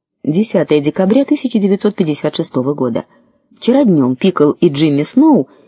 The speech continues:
облетели вокруг Магнолия Спрингс и наделали снимков. У нас теперь пятнадцать загадочных ферм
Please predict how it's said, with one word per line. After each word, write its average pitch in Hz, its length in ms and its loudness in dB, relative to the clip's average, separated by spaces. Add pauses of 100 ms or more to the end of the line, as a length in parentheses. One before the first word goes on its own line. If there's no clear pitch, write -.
(160)
облетели 180 560 2
вокруг 208 420 0
Магнолия 180 480 2
Спрингс 147 520 -2 (200)
и 180 80 4
наделали 165 540 2
снимков. 175 540 0 (360)
У 240 80 4
нас 339 200 4
теперь 196 320 0
пятнадцать 170 800 -2
загадочных 160 840 -2
ферм 131 440 0